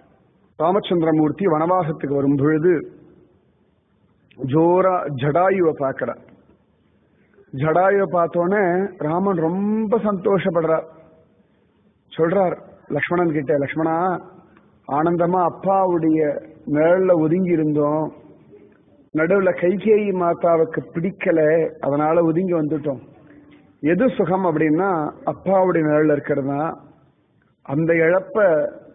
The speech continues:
சரி செய்யும் பண்ணும்படியா அப்பாவுடைய ஃப்ரெண்டான இந்த ஜடாயு மகாராஜாவுடைய சிறகின் கீழே இருப்போம்"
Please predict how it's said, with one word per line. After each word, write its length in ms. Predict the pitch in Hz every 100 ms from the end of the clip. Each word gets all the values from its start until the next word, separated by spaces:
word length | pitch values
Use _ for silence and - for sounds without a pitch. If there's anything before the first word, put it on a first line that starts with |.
| _ - -
சரி 200 | 185 190
செய்யும் 360 | 196 185 175
பண்ணும்படியா 600 | 165 160 160 160 156 180 156 143 156
அப்பாவுடைய 540 | 143 - 196 175 156 -
ஃப்ரெண்டான 560 | 147 156 170 160 147 - - - _ _ -
இந்த 220 | 156 151
ஜடாயு 640 | 147 127 147 185 202 208
மகாராஜாவுடைய 920 | 185 160 175 180 175 170 160 160 151 147 139
சிறகின் 360 | 175 196 196 175
கீழே 320 | - 170 165
இருப்போம்" 540 | 151 139 147 143 151